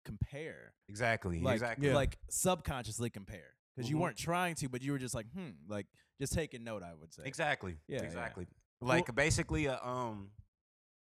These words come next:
Speaker 2: not yet old enough to examine it, but
Speaker 1: Yeah.
Speaker 2: old enough to notice it type
Speaker 1: Exactly.
Speaker 2: thing.
Speaker 1: Okay. So, Rico, wh-, where were you at? Fifth, sixth grade? Wh-
Speaker 3: Yeah, it was, like, f-, it was probably fifth,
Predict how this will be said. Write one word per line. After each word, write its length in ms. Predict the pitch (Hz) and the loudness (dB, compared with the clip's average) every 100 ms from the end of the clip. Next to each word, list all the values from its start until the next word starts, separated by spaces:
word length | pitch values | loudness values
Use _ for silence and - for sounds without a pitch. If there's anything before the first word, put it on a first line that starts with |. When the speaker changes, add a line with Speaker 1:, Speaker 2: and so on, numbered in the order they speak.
| _ - - | _ -16 -6
Speaker 2:
not 300 | 113 139 131 | 2 2 4
yet 180 | 135 120 | 4 2
old 220 | 120 120 | 2 0
enough 260 | 120 117 - | 0 0 0
to 100 | 113 | -2
examine 520 | 95 92 107 104 95 | -2 0 2 2 0
it, 160 | 90 - - | -2 -4 -12
but 220 | 95 101 104 | 0 4 4
Speaker 1:
Yeah. 80 | |
Speaker 2:
old 100 | 107 | 4
enough 280 | 107 104 98 | 2 2 0
to 100 | - | 0
notice 420 | 92 92 90 85 76 | -2 -4 -6 -10 -12
it 160 | 76 | -14
type 260 | - _ 123 | -18 _ -12
Speaker 1:
Exactly. 500 | 120 127 113 92 85 | -6 -4 -4 -6 -8
Speaker 2:
thing. 180 | 82 76 _ _ _ _ _ | -10 -14 _ _ _ _ _
Speaker 1:
Okay. 320 | 165 - 110 147 _ _ - | -10 -6 -8 -10 _ _ -8
So, 160 | 165 | -4
Rico, 680 | 156 175 - 85 50 80 131 - | 0 0 0 -4 -6 -6 -6 -2
wh-, 40 | |
where 160 | 139 156 | 2 4
were 80 | |
you 160 | 151 147 | 4 4
at? 140 | 98 110 | 4 0
Fifth, 280 | 147 143 135 | 0 0 0
sixth 200 | 151 - | -2 0
grade? 320 | 156 160 160 170 _ 117 | 0 0 -2 -12 _ -10
Wh- 220 | 117 110 - _ _ _ _ _ _ _ | -8 -8 -12 _ _ _ _ _ _ _
Speaker 3:
Yeah, 140 | 160 175 | -2 0
it 180 | 175 202 | 0 -2
was, 240 | 220 175 | -4 -6
like, 280 | 185 180 156 | -6 -6 -8
f-, 240 | - - _ _ _ | -14 -20 _ _ _
it 20 | 147 | -16
was 120 | 156 | -16
probably 380 | - 170 165 156 _ - | -12 -10 -10 -12 _ -12
fifth, 380 | 147 151 - | -10 -8 -12